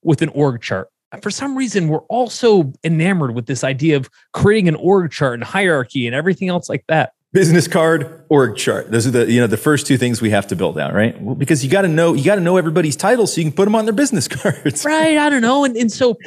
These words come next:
Speaker 1: we get this thing where,
Speaker 2: <laughs> Oh,
Speaker 1: uh, I
Speaker 2: man.
Speaker 1: need to, to label everybody with a C-level title. Everybody needs to be the V P of this. Again, we need to have hierarchies. And, and that's what a real company does. You know what that happens? A real company does that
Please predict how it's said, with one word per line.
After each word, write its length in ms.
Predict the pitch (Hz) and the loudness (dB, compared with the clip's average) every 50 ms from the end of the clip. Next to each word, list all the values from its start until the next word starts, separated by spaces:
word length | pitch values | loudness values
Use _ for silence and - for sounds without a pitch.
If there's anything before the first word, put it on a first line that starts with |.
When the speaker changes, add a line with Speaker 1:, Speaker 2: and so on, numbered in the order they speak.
| - - _ _ - | -20 -20 _ _ -10
Speaker 1:
we 160 | - - 247 240 | -6 -4 -2 -2
get 120 | 294 277 | -2 -4
this 220 | - 254 - - | -4 -6 -6 -6
thing 300 | - 294 294 285 269 240 | -6 -6 -4 -2 0 2
where, 360 | 233 220 214 196 170 123 - - | 2 4 4 4 2 0 -4 -4
Speaker 2:
<laughs> 40 | 147 | -2
Oh, 140 | 135 131 127 | 0 2 2
Speaker 1:
uh, 200 | 170 170 160 151 | 2 2 0 0
I 40 | |
Speaker 2:
man. 180 | 110 110 - 226 | 0 0 0 0
Speaker 1:
need 140 | 240 247 196 | 0 0 -2
to, 80 | 202 175 | -2 -4
to 220 | 151 - - 175 165 | -4 -6 -6 -2 0
label 340 | 202 233 254 208 202 185 | 2 2 2 2 2 2
everybody 640 | 170 175 165 160 151 139 156 151 143 139 123 110 - _ _ _ _ - | 0 2 0 -2 -2 0 0 0 0 0 -2 -4 -6 _ _ _ _ -2
with 160 | 170 151 180 | 0 0 0
a 60 | 160 | 0
C-level 500 | - - - 254 254 214 196 175 160 147 | -2 -2 0 0 2 2 2 2 2 0
title. 400 | 139 - - 156 139 123 120 127 | -2 -2 -4 -4 -4 -2 -2 -2
Everybody 300 | 165 196 208 208 196 202 | -4 -4 -4 -4 -4 -4
needs 140 | 202 185 - | -4 -4 -4
to 60 | 196 | -4
be 100 | 165 156 | -4 -2
the 100 | 147 156 | -2 -2
V 220 | 160 170 233 240 226 | -2 -2 -2 -4 -4
P 220 | - - 220 208 | -4 -2 0 0
of 140 | 196 175 156 | 0 0 0
this. 260 | 208 214 175 151 - | 0 0 -2 -2 -4
Again, 260 | 170 160 190 196 170 | -4 -4 -2 -2 0
we 100 | 151 165 | 0 0
need 160 | 175 202 214 185 | 0 0 0 -2
to 60 | 196 | -2
have 100 | 190 175 | -2 -2
hierarchies. 640 | - - 220 226 220 202 185 160 - 170 156 139 139 | -2 -2 0 0 2 2 0 0 0 -2 -2 -2 -2
And, 140 | 147 135 - - - _ - | -4 -8 -12 -18 -20 _ -6
and 120 | 180 233 | -4 -2
that's 160 | 277 294 - | -2 -2 -4
what 100 | 240 254 | -6 -8
a 80 | 208 160 | -8 -8
real 340 | 139 143 226 262 254 214 175 | -6 -4 -2 0 0 0 0
company 440 | - - 175 151 131 - 139 127 113 | -2 -2 -4 -2 -2 -2 -4 -2 -2
does. 360 | 117 107 101 95 - - - _ _ _ _ _ _ _ _ _ _ _ _ _ _ _ _ _ _ _ _ - | -4 -6 -6 -8 -12 -16 -18 _ _ _ _ _ _ _ _ _ _ _ _ _ _ _ _ _ _ _ _ -2
You 60 | 190 | 0
know 60 | 262 | 2
what 100 | 320 320 | 2 2
that 200 | - 311 285 - | 0 -2 -4 -4
happens? 380 | - 208 - 220 233 - - - | -8 -6 -4 -4 -4 -4 -4 0
A 60 | - 180 | 2 2
real 280 | 175 226 311 381 349 | 4 4 4 2 2
company 380 | - - 330 302 262 254 240 202 | -2 -4 -8 -6 -4 -4 -4 -2
does 320 | 156 139 175 196 208 196 | -2 -2 -2 -2 -2 0
that 220 | - 233 226 - | 0 -2 -2 -2